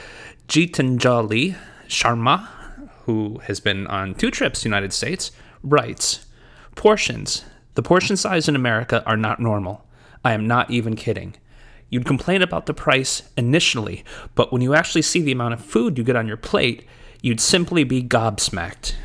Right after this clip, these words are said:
So I had to look up the meaning of the word gobsmack, and in case you're wondering, it means completely dumbfounded, shocked, and it's from the Irish word gob, meaning mouth.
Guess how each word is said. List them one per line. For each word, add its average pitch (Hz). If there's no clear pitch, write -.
So 117
I 120
had 127
to 120
look 117
up 113
the 104
meaning 110
of 98
the 104
word 101
gobsmack, 135
and 110
in 95
case -
you're 98
wondering, 123
it -
means 101
completely -
dumbfounded, 110
shocked, -
and 101
it's -
from 104
the 101
Irish 101
word 95
gob, 104
meaning 98
mouth. -